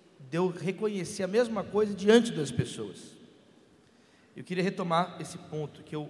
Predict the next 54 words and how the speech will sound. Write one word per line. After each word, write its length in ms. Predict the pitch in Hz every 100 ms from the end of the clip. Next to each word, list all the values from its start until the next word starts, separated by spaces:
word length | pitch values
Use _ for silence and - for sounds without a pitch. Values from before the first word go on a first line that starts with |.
| -
eu 60 | 127
fiquei 180 | - 160
pensando 420 | 165 147 156 156
nisso 240 | 151 151
aqui. 280 | 135 - 117 - - - - - - _
Eu 80 | 139
me 80 | 170
lembrei 260 | 170 175
de 80 | 190
uma 140 | 190 165
vez 300 | 170 175 -
que 100 | -
tinham 220 | 175 165
dois 260 | 180 202
irmãos 400 | 180 160 160 156
orando 400 | 135 127 165 160
na 100 | 131
igreja, 520 | 120 143 170 156 117 -
e 80 | 151
os, 120 | 143 - -
era, 260 | 147 160 - - -
irmãos, 320 | 180 220 196
é 40 | 170
pra 260 | 202 202 202
orar 340 | 190 190 202
em 160 | 196 156
dupla, 400 | 208 - 123 107 - -
sabe? 280 | - 165 165 127
A 60 | -
pessoa 260 | 139 139
não 100 | 160
gosta 200 | 143 151
de 60 | 143
orar 100 | 151
em 80 | 151
dupla, 380 | 208 - 113 170 - -
aí 140 | - 165
o 40 |
pastor, 360 | 180 156 175 165
"Gente, 240 | - 220 - -
cada 240 | - 202 208
um 140 | 220
pega 200 | 214 208
uma 140 | 202 185
dupla 340 | 185 202 196
e 60 | 185
ora." 200 | 151 165
Aí 60 |
começou 480 | 175 - 196 196 208
um 40 |
a 40 | 233
orar 220 | 214 214
pelo 160 | 226 226
outro. 300 | 185 -